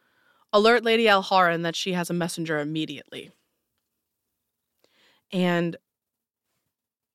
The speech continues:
Zuvi starts to be led away by these other guards, but she turns quickly towards the two of you and she says, "Th-, th-, thank you for,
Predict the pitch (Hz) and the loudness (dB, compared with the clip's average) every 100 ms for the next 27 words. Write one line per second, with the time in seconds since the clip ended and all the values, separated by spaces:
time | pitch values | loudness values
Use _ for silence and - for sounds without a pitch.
0 | _ 202 190 220 220 220 - 202 190 - | _ -8 -2 0 0 0 2 2 2 -4
1 | 190 180 175 170 165 85 101 147 - _ | -6 -2 0 0 -2 -8 -14 -14 -18 _
2 | _ 190 180 190 190 190 185 185 180 - | _ 0 2 -2 -4 2 2 2 -2 -12
3 | - - - 202 226 190 220 220 - - | -20 -10 -4 -2 -2 0 0 0 -4 -8
4 | 214 196 185 180 - - - _ - 220 | -6 -2 -2 -4 -8 -20 -20 _ -2 2
5 | 196 190 - 196 - 208 196 202 196 - | 4 2 -2 -8 -2 -2 0 -2 -2 -4
6 | 214 - - 269 269 285 277 - - 330 | -6 -8 -10 -18 -16 -14 -16 -14 -6 -4
7 | 302 - _ - - 285 247 | -6 -14 _ -20 -10 -8 -8